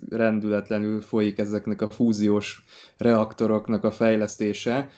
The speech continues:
Mindig felbukkan egy-egy hír ezekről, hogy most éppen hogy áll, de valahogy csak nem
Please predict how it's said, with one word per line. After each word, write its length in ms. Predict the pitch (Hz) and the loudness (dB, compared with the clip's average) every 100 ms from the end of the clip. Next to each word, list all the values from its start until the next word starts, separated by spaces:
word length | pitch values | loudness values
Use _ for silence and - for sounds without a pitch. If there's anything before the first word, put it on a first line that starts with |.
| - _ - - | -20 _ -20 -16
Mindig 400 | 131 180 151 123 | -2 2 4 2
felbukkan 600 | 127 123 117 117 - 120 | 2 0 2 -2 -4 -4
egy-egy 340 | 117 113 113 | -2 -2 -2
hír 280 | - 117 117 | -2 -2 0
ezekről, 580 | 113 113 110 113 117 113 | 0 0 -4 -2 0 0
hogy 180 | 117 110 | 0 -2
most 280 | 107 107 117 | -2 -4 -6
éppen 360 | 110 - 104 | -6 -2 -2
hogy 200 | 107 113 | 0 0
áll, 180 | 123 117 | 0 0
de 80 | 117 | 0
valahogy 400 | 123 113 107 104 | 0 2 2 0
csak 260 | - 113 | -4 -4
nem 340 | - 98 98 | -2 0 0